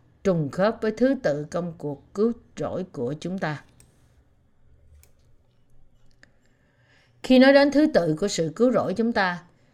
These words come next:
điều được xét trước hết là phải thành thật nhận rằng từ ngay lúc chúng ta được sanh ra trên thế gian này, chúng ta đều là những tội nhân như cá nược, như con thú chết.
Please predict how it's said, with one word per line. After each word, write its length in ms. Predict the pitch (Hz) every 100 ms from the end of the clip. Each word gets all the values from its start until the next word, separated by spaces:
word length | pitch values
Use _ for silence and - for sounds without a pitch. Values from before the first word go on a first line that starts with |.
| _ -
điều 180 | 196 208
được 220 | 175 180
xét 260 | - 269 285
trước 140 | 285 294
hết 340 | 302 311 311
là 200 | - 151
phải 160 | 131 -
thành 260 | 196 170
thật 220 | 147 143 139
nhận 240 | 160 156
rằng 280 | 180 165 135 - _ _ _ _
từ 260 | 214 208 175
ngay 280 | 185 226 233
lúc 200 | 254 294
chúng 140 | 294
ta 200 | 254 254
được 180 | 208 147
sanh 300 | - 208 220
ra 160 | 214 208
trên 180 | 214 214
thế 120 | 240
gian 300 | 233 202 196
này, 200 | 147 110 - - _ -
chúng 200 | 247 311
ta 160 | 269
đều 240 | 226 185 165
là 100 | 147
những 240 | 147 196
tội 220 | 220 -
nhân 380 | 175 202 202 202
như 240 | 208 214 202 -
cá 160 | 220
nược, 300 | 240 156 139 _ _ _ _ _
như 220 | 190 208
con 260 | 196 196 185
thú 140 | 202 214
chết. 240 | 214 208